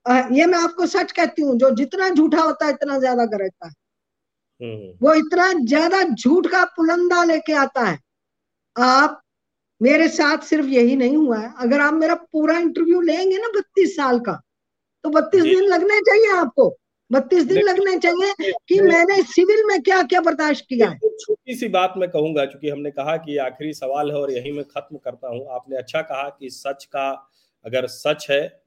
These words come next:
Speaker 2: तो वो लोगों को दिखता है, सच अगर ये सरकार उस पर चलेगी तो लोगों को न्याय मिलेगा। और जहां तक ये है कि आपकी कहानी की निश्चित तौर पर आपने बहुत बड़ी लड़ाई लड़ी है, लेकिन, अ, कई बार हम कहते हैं ना कि बहुत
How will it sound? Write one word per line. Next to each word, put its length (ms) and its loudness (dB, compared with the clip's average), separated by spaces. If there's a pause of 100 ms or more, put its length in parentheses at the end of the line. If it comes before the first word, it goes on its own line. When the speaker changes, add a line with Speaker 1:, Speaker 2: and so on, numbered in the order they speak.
Speaker 2:
तो 80 -8
वो 120 -6
लोगों 260 -6
को 160 -10
दिखता 440 -6
है, 220 -6
सच 320 -10
अगर 200 -4
ये 120 -6
सरकार 460 -6
उस 220 -14
पर 160 -14
चलेगी 440 -4 (400)
तो 60 -12
लोगों 220 -4
को 120 -6
न्याय 300 -2
मिलेगा। 360 -4 (400)
और 400 -2 (160)
जहां 380 0
तक 120 -8
ये 160 2
है 120 2
कि 160 -6
आपकी 360 -4
कहानी 440 -6
की 140 -8
निश्चित 380 -10
तौर 160 -4
पर 160 -6
आपने 260 -8
बहुत 300 -8
बड़ी 180 -6
लड़ाई 280 -4
लड़ी 260 -8
है, 240 -12 (300)
लेकिन, 320 -8
अ, 340 -6
कई 140 -2
बार 220 -4
हम 80 -8
कहते 300 -8
हैं 140 -6
ना 100 -12
कि 180 -14
बहुत 360 -8